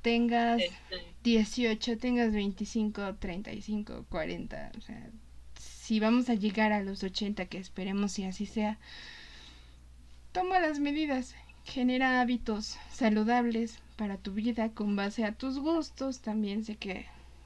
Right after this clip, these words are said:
Speaker 1: lo decíamos hace un momento, ¿no? Las verduras, la alimentación, sé que a veces
Speaker 2: Ujú.
Speaker 1: no a todos les gustan, pero hay cosas
Speaker 2: Ujú.
Speaker 1: necesarias para mejorar nuestra calidad de vida en un futuro.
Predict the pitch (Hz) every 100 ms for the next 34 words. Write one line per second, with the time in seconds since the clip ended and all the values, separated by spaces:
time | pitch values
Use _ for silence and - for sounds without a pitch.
0 | - 233 233 240 254 254 262 240 254 240
1 | 226 226 226 208 202 208 202 190 190 190
2 | 190 220 220 202 202 196 180 180 180 185
3 | 190 196 202 196 208 - 196 202 185 214
4 | 220 214 214 220 233 240 240 220 226 226
5 | 214 214 202 208 220 269 254 - 240 247
6 | 208 190 190 - 226 - - - - -
7 | - - - - - - - - 220 226
8 | 247 247 247 240 214 226 226 240 240 214
9 | 202 202 202 202 202 214 214 208 220 196
10 | 190 202 202 196 208 196 214 202 226 226
11 | 269 240 202 196 208 196 - 196